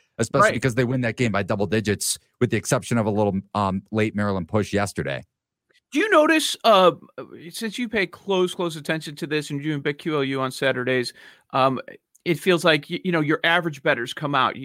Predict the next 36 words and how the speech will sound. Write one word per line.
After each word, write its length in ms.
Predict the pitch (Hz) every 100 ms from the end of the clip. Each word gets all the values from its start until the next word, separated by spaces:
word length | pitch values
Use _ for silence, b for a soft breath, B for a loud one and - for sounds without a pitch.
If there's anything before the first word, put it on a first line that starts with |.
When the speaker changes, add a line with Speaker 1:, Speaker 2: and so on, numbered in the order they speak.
| -
Speaker 2:
your 220 | 147 160
average 280 | 175 156 131
bettors 520 | 147 143 143 139 - b b b _
that 280 | 143 143 135
work 200 | 147 143
nine 200 | 156 143
to 40 |
fives 360 | 139 151 147 139
all 100 | 143
week, 180 | 135 143
they 120 | 170
might 180 | 175 160
not 200 | 147 143
come 160 | 151 143
out 160 | 123
and 80 | 123
bet 200 | 135 127 131
every, 480 | 127 123 123 117
uh, 140 | 113 110
every 220 | 131 131
night 220 | 131 127 -
in 40 |
college 300 | - 120 110
basketball, 360 | 123 123 127 123
but 240 | 131 123 - -
they're 160 | 202
out 200 | 190 165
there 160 | 175 156
on 160 | 123 117
Saturday. 460 | - 151 127 117
Do 120 | 117
you 100 | 214
see 240 | 233 247 233
more 180 | 202 196
line 320 | 147 151 175
movement 460 | 180 180 180 180